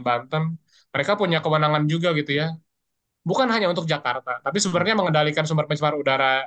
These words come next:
di daerah Jabar atau Banten, seperti tadi di Bekasi, di Tangerang gitu ya, di Cilegon. Itu kan benefitnya juga untuk kualitas udara di dekat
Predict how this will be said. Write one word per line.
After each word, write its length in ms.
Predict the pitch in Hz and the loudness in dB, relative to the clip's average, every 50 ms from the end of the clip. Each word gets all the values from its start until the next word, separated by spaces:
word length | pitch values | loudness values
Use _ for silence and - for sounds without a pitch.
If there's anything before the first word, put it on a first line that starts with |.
| - | -8
di 140 | _ 139 135 131 | _ -8 -4 -2
daerah 240 | 131 127 131 131 | 0 0 0 -2
Jabar 480 | 135 135 156 170 175 160 156 156 160 156 147 | -2 -2 -2 -2 0 2 2 2 2 0 -2
atau 180 | - - 131 131 | -2 -4 -4 -2
Banten, 300 | - - 156 160 165 160 | -2 -2 -2 -2 -4 -4
seperti 180 | 156 147 135 131 135 | -4 -4 -4 -4 -2
tadi 120 | 127 131 131 | -4 -4 -6
di 40 | 127 | -6
Bekasi, 420 | 131 117 - 131 131 - - 165 151 | -8 -2 -2 -2 -2 0 -2 -2 -2
di 60 | 139 | -2
Tangerang 540 | 131 135 123 127 143 151 160 160 160 160 151 139 | -2 -2 -4 -2 -2 0 0 0 0 0 -2 -4
gitu 140 | - - | -4 -4
ya, 180 | 127 135 156 160 | -6 -4 -4 -4
di 460 | 151 131 127 127 127 127 127 127 - - - | -2 -2 -2 0 0 -2 -2 -4 -6 -8 -4
Cilegon. 480 | - 131 139 147 151 156 156 156 156 160 - _ _ - - - - - _ _ _ _ _ _ | -2 -2 0 0 0 0 0 0 0 -2 -4 _ _ -20 -20 -20 -20 -20 _ _ _ _ _ _
Itu 220 | _ 196 151 - 180 | _ -6 -4 0 0
kan 160 | 202 202 196 | 0 2 2
benefitnya 500 | 190 180 175 165 160 180 165 156 190 196 175 | 2 2 0 0 -2 -2 -2 -2 -2 -2 0
juga 240 | 170 151 147 147 143 | 0 0 2 2 2
untuk 320 | 139 143 139 - 143 139 | 0 -2 -2 -2 -4 -4
kualitas 320 | - - 143 131 143 135 - | 0 -2 -2 -2 -2 -6 -6
udara 560 | 151 139 135 131 127 127 127 127 127 - - _ _ | -4 -4 -2 -2 0 0 -2 -2 -4 -6 -12 _ _
di 220 | _ 147 151 180 | _ -2 0 2
dekat 480 | 170 160 143 - - 135 127 127 127 | 2 2 0 0 -2 -2 -2 -2 -4